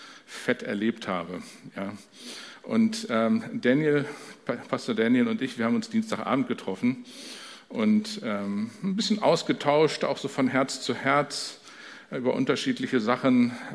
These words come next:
Ähm, es hing mit uns zusammen, es hing mit Gemeinde zusammen und so weiter.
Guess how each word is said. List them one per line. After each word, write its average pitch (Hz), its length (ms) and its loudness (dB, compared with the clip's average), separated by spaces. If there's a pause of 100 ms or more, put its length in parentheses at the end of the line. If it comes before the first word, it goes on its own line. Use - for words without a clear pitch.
Ähm, 113 480 2 (640)
es - 60 -10
hing 107 100 0
mit 95 140 -2
uns 135 340 0
zusammen, 107 460 4
es - 160 -6
hing 98 140 -2
mit 95 140 -6
Gemeinde 131 460 4
zusammen 104 580 -2
und 139 160 0
so 104 160 -6
weiter. 104 300 -4